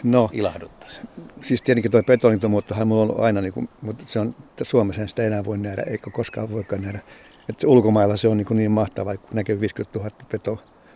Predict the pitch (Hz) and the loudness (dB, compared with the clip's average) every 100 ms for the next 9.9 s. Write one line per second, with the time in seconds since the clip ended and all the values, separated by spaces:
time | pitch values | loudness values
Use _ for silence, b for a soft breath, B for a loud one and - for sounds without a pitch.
0 | - 107 113 104 98 113 107 98 - 101 | -12 -4 -2 -4 -4 -4 -4 -4 -8 -8
1 | - - - - - 110 104 107 - 107 | -8 -10 -8 -8 -8 -8 -8 -8 -10 -12
2 | - B B B B B B - - 120 | -12 B B B B B B -20 -6 0
3 | 113 107 98 117 101 - 117 - _ - | 2 2 4 2 2 -2 -4 -4 _ -8
4 | 120 107 107 107 117 98 104 - - - | -4 -4 -4 -6 -6 -6 -8 -12 -16 -14
5 | - 107 107 - - 110 - - B B | -12 -10 -10 -12 -14 -14 -16 -16 B B
6 | - 123 117 107 - 110 104 101 117 107 | -8 -2 0 0 2 2 2 2 0 2
7 | 107 - 107 120 117 98 95 - - - | 0 -2 0 4 4 4 -2 -8 -14 -18
8 | B B B 101 90 - - 110 104 101 | B B B -10 -10 -8 -4 -2 -2 -2
9 | - 117 104 113 - - 107 - | -4 -2 -2 -4 -6 -8 -8 -10